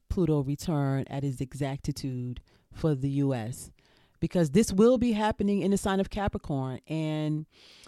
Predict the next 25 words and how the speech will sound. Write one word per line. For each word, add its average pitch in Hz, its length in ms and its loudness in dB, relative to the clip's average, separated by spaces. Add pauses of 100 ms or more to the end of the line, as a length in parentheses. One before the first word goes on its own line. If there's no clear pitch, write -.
(120)
in 185 100 4
the 190 80 6
second 196 340 0
house 180 420 -2
in 165 140 -4
the 160 80 2
U 165 200 2
S 156 160 -2
natal 180 220 2
chart 127 260 -2
once 147 220 -2
again. 143 360 -2
And 139 140 -2
so 156 220 -2
this 156 260 -2
will 175 300 -2
certainly 175 480 -2
affect 185 420 -4
yet 143 180 0
again, 190 460 0 (460)
you 156 100 4
know, 151 240 2
our 147 220 -4
financial 143 560 -2
structure, 214 560 -4